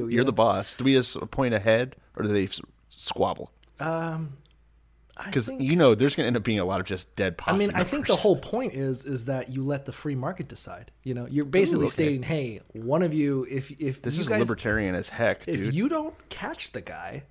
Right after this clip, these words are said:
Speaker 1: you're gonna get whatever punishment."
Speaker 2: Yeah, yeah.
Speaker 1: You know,
Speaker 2: So they're gonna wanna team up.
Speaker 1: They're
Speaker 2: Okay.
Speaker 1: gonna wanna team up because, you know, why would you risk? If you don't solve that case, then yeah, one of you is gonna be on the hook for what Mark Zuckerberg did. You know, you gonna let that go?
Speaker 2: Yeah.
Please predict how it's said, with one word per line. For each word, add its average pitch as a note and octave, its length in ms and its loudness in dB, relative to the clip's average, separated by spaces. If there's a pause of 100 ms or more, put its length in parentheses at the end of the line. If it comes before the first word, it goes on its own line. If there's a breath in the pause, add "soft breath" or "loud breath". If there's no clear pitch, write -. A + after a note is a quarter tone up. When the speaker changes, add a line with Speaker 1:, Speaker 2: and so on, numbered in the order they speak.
(280)
Speaker 1:
you're C#3 240 -2
gonna F#3+ 220 0
get E3 400 0
whatever C#3+ 440 0
punishment." D3+ 560 -2
Speaker 2:
Yeah, - 40 -8
yeah. D#3+ 60 -8
Speaker 1:
You D3 40 -4
know, C3+ 80 -2
Speaker 2:
So D3 60 4
they're C#3+ 140 2
gonna C#3 200 0
wanna G#2 300 0
team F#2 280 -10
up. - 140 -14
Speaker 1:
They're G3+ 120 -4
Speaker 2:
Okay. D3 60 -4
Speaker 1:
gonna B3 200 0
wanna B2+ 200 -4
team C3 200 -8
up A2 140 -14
because, C#3+ 640 -4
you E3 140 -4
know, B2 160 -4
why D3+ 260 -2
would D#3+ 160 -2
you D#3 100 -2
risk? D3+ 540 -6 (640 soft breath)
If D#3+ 120 2
you G#3 100 4
don't F#3 340 4
solve F3 340 4
that D3 220 -2
case, D#3 400 -2
then G#2+ 380 -10
yeah, G#2+ 400 -6
one B2+ 140 -10
of A2+ 120 -10
you A2+ 100 -8
is G#2 80 -12
gonna A2+ 140 -12
be A2 100 -10
on G#2+ 140 -12
the G2+ 100 -10
hook C3 240 -6
for G2+ 160 -14
what G2 180 -12
Mark F#2 220 -12
Zuckerberg F#2+ 480 -12
did. F#2 220 -14
You F#2 80 -14
know, G2 80 -14
you G#2 80 -14
gonna A2 140 -14
let A2+ 120 -14
that G#2+ 160 -12
go? C3 260 -12
Speaker 2:
Yeah. G2 220 -6